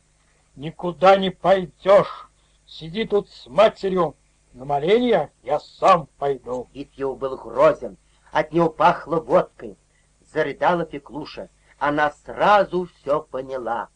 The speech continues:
Speaker 2: Мать предала о собрании отцу,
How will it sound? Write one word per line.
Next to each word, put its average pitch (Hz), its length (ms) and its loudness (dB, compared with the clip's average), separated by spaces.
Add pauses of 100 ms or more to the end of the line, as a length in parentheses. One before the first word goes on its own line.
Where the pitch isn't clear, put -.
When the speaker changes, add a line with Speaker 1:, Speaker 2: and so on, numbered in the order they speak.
(540)
Speaker 2:
Мать 160 400 0 (260)
предала 139 760 -2 (200)
о 143 120 -4
собрании 135 560 -4
отцу, 180 520 -6